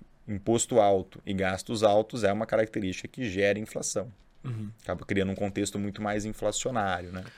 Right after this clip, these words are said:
Speaker 2: Mas, mas na média, tipo, hoje em dia, mesmo sem ser renda fixa, tipo assim, porque quando vocês vão fazer uma carteira,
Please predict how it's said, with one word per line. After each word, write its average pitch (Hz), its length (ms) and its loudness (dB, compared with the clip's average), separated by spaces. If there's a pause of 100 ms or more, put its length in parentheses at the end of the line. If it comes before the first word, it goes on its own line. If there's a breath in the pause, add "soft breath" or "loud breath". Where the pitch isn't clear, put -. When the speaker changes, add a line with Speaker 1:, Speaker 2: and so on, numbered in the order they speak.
(140 loud breath)
Speaker 2:
Mas, 151 220 6
mas 165 200 4
na 170 140 6
média, 170 460 6
tipo, - 260 0
hoje 151 300 6
em 156 60 6
dia, 156 340 6
mesmo 165 340 6
sem 196 160 6
ser 180 140 6
renda 180 260 6
fixa, 143 320 2
tipo - 180 0
assim, 131 200 4
porque 139 160 2
quando 160 180 8
vocês 170 140 4
vão 160 80 6
fazer 165 180 6
uma 156 160 4
carteira, 147 580 2